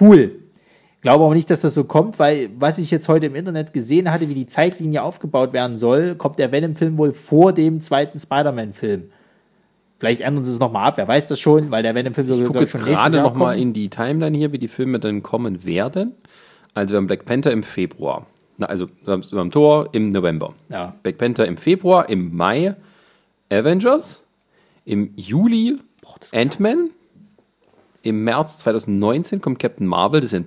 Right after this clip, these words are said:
Speaker 2: Prequel ist.
Speaker 1: Ja, ja.
Speaker 2: Ähm, und Mai zweitausendneunzehn, also es ist nur ein Jahr später, kommt dann der vierte Avengers. Und im Juli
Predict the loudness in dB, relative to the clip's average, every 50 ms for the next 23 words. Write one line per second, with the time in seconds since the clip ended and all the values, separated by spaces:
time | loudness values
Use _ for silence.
0 | -10 -14 -2 0 0 0 0 2 2 2 4 4 2 0 0 -2 -4 -2 -2 0
1 | 0 -2 -4 -6 -12 _ _ _ _ _ _ _ _ _ _ _ _ _ _ 2
2 | 4 4 6 4 4 2 2 0 -2 -4 -6 -10 _ _ 0 0 0 0 -4 -6
3 | -16 _ _ -2 -2 0 2 2 2 2 2 2 4 2 2 0 -4 -10 -2 0
4 | 2 2 2 2 -2 -2 -2 -2 -6 -4 -4 -2 -2 -2 -4 -4 -4 -4 -4 -4
5 | -6 -4 -4 -2 -2 0 0 0 -2 -2 0 0 0 0 0 -2 -4 -2 -4 -6
6 | -4 -2 -2 -2 0 -2 -4 -4 -2 0 2 2 2 0 -2 -6 -6 -4 -4 -4
7 | -2 -4 -4 -4 -4 -2 -2 0 0 2 0 0 0 -2 -6 -8 -12 _ _ _
8 | _ _ _ _ _ _ _ _ _ _ -2 -2 -2 -2 -4 -4 -2 -2 -4 -4
9 | -8 -12 -6 2 6 8 8 10 10 8 6 6 4 2